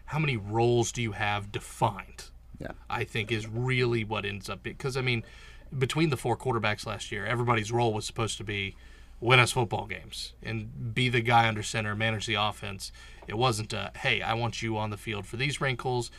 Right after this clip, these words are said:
Speaker 1: I want you to be our primary guy." Having defined roles is going to mean everything to this Florida State team, especially to a coach like Mike Norvell that seems to value structure so much.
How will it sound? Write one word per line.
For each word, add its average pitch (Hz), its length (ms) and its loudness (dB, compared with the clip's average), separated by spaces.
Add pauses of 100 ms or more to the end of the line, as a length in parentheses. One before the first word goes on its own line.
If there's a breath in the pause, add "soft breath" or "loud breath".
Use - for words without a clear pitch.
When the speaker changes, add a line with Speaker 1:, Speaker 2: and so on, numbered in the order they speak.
(200 soft breath)
Speaker 1:
I - 40 -10
want 104 260 -8
you 117 160 2
to 113 60 2
be 110 160 0
our 107 120 2
primary 107 480 0
guy." 131 500 10 (1040 loud breath)
Having 170 420 10
defined 135 400 4
roles 117 360 2
is 107 100 -6
going 107 180 -2
to 104 60 -2
mean 104 180 -4
everything 107 480 -6
to 101 60 -8
this 107 140 -10
Florida 95 300 -10
State 98 220 -10
team, 98 160 -10
especially - 400 -6
to 135 120 0
a 123 60 0
coach 131 240 0
like 127 140 -2
Mike 131 220 0
Norvell 127 520 6 (280 soft breath)
that 107 120 -8
seems 107 320 -4
to 104 140 -6 (240)
value 113 360 2
structure - 540 0
so 85 200 -8
much. - 320 -14